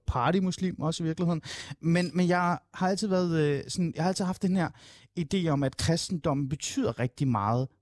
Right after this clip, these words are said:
for os danskere, fordi, øh, det netop, øh, sætter sådan en form for ramme for, hvad julen er. Men så er det også gået op for mig lige pludselig, at der er rigtig meget ved julen, som ikke, øh, i bund og grund har, øh, en, en fast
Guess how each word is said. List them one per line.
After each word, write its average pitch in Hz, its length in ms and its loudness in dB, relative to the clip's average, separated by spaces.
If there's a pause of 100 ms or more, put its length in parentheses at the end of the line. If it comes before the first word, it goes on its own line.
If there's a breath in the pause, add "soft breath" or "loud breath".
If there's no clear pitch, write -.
(140)
for 120 80 -2
os 135 180 0
danskere, 175 480 0
fordi, - 440 -4 (440 soft breath)
øh, 147 320 2
det 180 100 4
netop, 160 400 2
øh, 147 260 2 (100)
sætter 190 380 0
sådan 208 140 -2
en 151 40 -2
form 156 140 -2
for 160 120 -2
ramme 143 420 0
for, 165 160 0
hvad 147 140 2
julen 165 500 -2
er. 240 220 -2 (580 soft breath)
Men 165 100 2
så 294 100 0
er - 20 4
det 320 120 2
også - 120 -2
gået 147 160 2
op 117 120 0
for 123 140 -2
mig 110 140 -2 (140)
lige 135 140 0
pludselig, - 500 -2
at 139 180 -2
der 156 60 2
er 165 180 -2
rigtig 208 300 0
meget 127 300 2
ved 127 60 0
julen, 139 300 -6
som 208 280 -2
ikke, 233 320 0 (140)
øh, 135 200 2
i 127 80 -4
bund 123 200 0
og 120 100 -2
grund 113 220 -2 (400)
har, - 360 0
øh, 127 280 2
en, 127 200 0
en 139 80 -2
fast - 340 -2